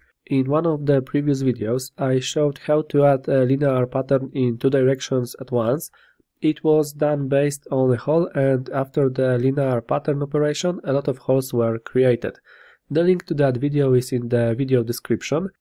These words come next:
and sometimes there may be a situations that you need to plug a hole. And to do that, select the edge of the hole you want to plug and select the path operation.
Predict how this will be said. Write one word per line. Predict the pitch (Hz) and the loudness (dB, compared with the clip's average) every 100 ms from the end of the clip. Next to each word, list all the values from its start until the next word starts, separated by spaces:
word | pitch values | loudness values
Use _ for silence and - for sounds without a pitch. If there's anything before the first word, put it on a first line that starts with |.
| - | -4
and | 151 - | -4 0
sometimes | 170 165 160 165 165 | -2 -2 -2 -2 -4
there | - 151 | -2 0
may | 151 151 | 2 0
be | 143 | 0
a | 143 | -2
situations | 143 147 139 117 - 165 160 | -4 -4 -2 -2 -2 -4 -2
that | 160 - | -2 0
you | 147 | -2
need | 151 - | -4 -2
to | 143 135 | 2 2
plug | 131 123 123 - - - | 2 -2 -2 -6 -18 -6
a | 101 | -6
hole. | - 127 107 _ _ _ | 2 2 0 _ _ _
And | 139 135 - | -2 -2 -4
to | - | -6
do | 190 | -2
that, | 147 123 143 - | 0 0 -2 -8
select | - 160 170 165 135 | -6 -2 0 0 -2
the | 135 - | -2 -2
edge | 156 - | -2 0
of | 147 131 | -2 0
the | |
hole | 131 151 147 | -4 0 2
you | 131 | 2
want | 131 139 - - | 0 -2 -4 2
to | 127 | 2
plug | 120 120 107 131 - _ _ _ _ _ _ _ _ _ _ _ _ _ _ _ _ _ _ _ _ - | 2 -2 -2 -6 -10 _ _ _ _ _ _ _ _ _ _ _ _ _ _ _ _ _ _ _ _ -6
and | 160 170 | -6 -6
select | - 180 160 147 | 0 2 2 0
the | 135 127 131 131 - | -2 0 0 -2 -6
path | 117 113 - - - | -4 -4 -6 -12 -10
operation. | 117 127 123 113 - - | 0 2 2 0 -6 -12